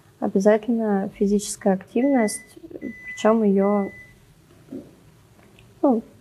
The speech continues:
после того, как перенесли ковид, это именно постепенное увеличение интенсивности.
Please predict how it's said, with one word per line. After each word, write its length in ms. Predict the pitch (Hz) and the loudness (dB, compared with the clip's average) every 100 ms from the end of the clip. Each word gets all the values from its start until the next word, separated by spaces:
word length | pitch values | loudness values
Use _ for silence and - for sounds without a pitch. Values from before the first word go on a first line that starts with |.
| _ | _
после 280 | 220 202 208 | 2 2 -2
того, 360 | 208 214 208 196 | 0 2 4 2
как 340 | 202 185 - - | 0 -6 -14 -2
перенесли 420 | 208 214 214 311 | 0 2 2 0
ковид, 380 | 311 240 202 190 - | 4 4 4 2 -6
это 540 | 196 - 196 190 190 - | -6 -2 -2 -2 -4 -2
именно 540 | 202 208 196 185 196 - - | 2 2 2 -2 -6 -16 -6
постепенное 500 | 220 - - 254 233 | -6 -2 2 4 6
увеличение 440 | 196 190 208 220 196 | 4 2 2 4 4
интенсивности. 800 | 190 185 - 196 190 190 - | 4 0 0 0 0 -4 -12